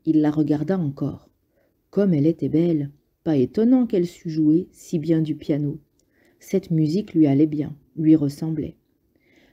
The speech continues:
La jeune femme finit de lire. « Entre, » dit-elle. Elle ferma la porte. « Tu dois avoir faim après cette marche. » « Non. » « Tu ne veux pas du thé ? » « Non, merci. » Elle regarda cet enfant,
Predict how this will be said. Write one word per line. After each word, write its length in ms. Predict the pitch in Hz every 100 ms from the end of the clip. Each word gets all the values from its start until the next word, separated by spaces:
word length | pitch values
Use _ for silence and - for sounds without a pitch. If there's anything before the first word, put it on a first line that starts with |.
| _
La 120 | 165
jeune 220 | 170 214 220
femme 240 | 262 269
finit 280 | 262 190 202
de 100 | 165
lire. « 380 | 135 139 - _ _ _ _ _
Entre, » 380 | 220 202 156 -
dit-elle. 500 | 143 147 139 143 151 - _ _ _
Elle 120 | - 143
ferma 300 | 180 180 180
la 100 | 147
porte. « 520 | - 143 _ _ _ _ _ _ _ _ _
Tu 120 | - 170
dois 160 | 160
avoir 280 | 151 147 143
faim 320 | - 240 214 - -
après 240 | 151 -
cette 260 | 156 147 147
marche. » « 420 | 135 135 - - _ _ _ _ _ -
Non. » « 280 | 160 147 135 _ _ _ _ _ _ _ _ _
Tu 120 | -
ne 80 | 170
veux 120 | 160
pas 120 | 170
du 140 | 160 156
thé ? » « 300 | 208 294 - _ _ _ _ _ -
Non, 140 | 143 180
merci. » 420 | 165 - - - - _ _ - - _ _ - _ _
Elle 140 | 175
regarda 420 | 160 190 208 196 247
cet 260 | - 156
enfant, 420 | 147 143 - 143